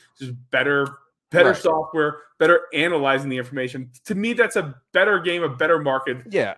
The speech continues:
Speaker 1: a better
Speaker 2: But
Speaker 1: world.
Speaker 2: I, I, I, you know, I, I j-, have to stick up for people whose edge is in information and is not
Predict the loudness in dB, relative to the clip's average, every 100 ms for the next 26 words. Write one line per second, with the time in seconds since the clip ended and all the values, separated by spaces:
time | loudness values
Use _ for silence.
0 | _ _ -18 -12 2 4 4 0 -4 _
1 | _ -2 0 2 0 2 0 2 2 4
2 | 2 2 0 -2 -2 -6 _ 0 4 4
3 | 2 -6 -2 -2 -2 -10 -6 -2 -2 -2
4 | -6 -8 -6 -8 -4 -4 -6 -8 -4 -2
5 | -2 -6 -8 -8 -8 -6 -4 -4 -6 -8
6 | -6 -6 -6 -6 -6 -8 -8 -10 -6 -4
7 | -4 -4